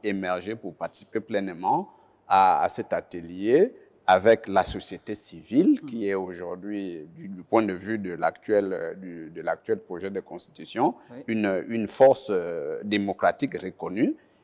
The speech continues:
Speaker 1: Il y a aussi, euh, ceux-là qui n'étaient pas à l'époque, euh, agréés dans ces instances de par leur positionnement, euh,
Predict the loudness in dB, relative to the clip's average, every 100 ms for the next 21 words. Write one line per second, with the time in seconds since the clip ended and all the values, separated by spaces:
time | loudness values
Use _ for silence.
0 | _ -2 4 8 8 8 -2 -4 -2 0
1 | 0 0 -2 -2 -2 -4 0 6 10 8
2 | 6 -4 0 4 6 8 8 8 0 0
3 | 0 2 6 6 6 -2 -2 -4 -6 -6
4 | 0 0 0 -6 -4 0 0 -2 -6 _
5 | _ 6 8 8 4 0 -2 -2 0 -2
6 | 2 4 4 2 -2 -6 -12 -6 -6 -6
7 | -4 -2 -2 -2 -12 _ _ _